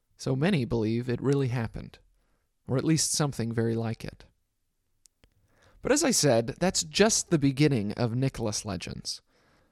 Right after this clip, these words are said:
Nicholas would leave Patera and be promoted from priest to bishop, and he would be sent to the town of Myra. Nicholas did live during a great turning point in the history of the church. During his time as bishop,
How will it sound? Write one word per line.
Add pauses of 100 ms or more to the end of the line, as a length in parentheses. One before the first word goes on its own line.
(340)
Nicholas
would
leave
Patera (240)
and
be
promoted
from
priest
to
bishop, (800)
and
he
would
be
sent (120)
to
the
town
of
Myra. (1000)
Nicholas
did
live
during
a
great
turning
point
in
the
history
of
the
church. (880)
During
his
time
as
bishop,